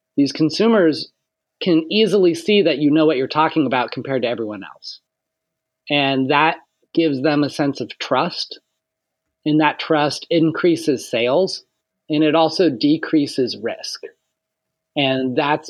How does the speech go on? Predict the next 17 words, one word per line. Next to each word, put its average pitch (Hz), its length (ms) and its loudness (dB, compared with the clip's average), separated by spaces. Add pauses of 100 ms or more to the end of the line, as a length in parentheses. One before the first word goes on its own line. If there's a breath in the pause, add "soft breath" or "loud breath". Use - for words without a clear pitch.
because 135 600 0
these 131 200 2
operations 127 720 0
care 143 540 2
enough 127 480 -4
to 127 240 0
train 127 360 -2
their 120 120 -2
employees 110 760 -4 (320)
with 131 360 0
actual 143 460 2
cannabis 120 420 -4
information, 117 640 0
not 117 180 0
just - 260 -2
cheap, 123 280 0
bogus, 113 600 0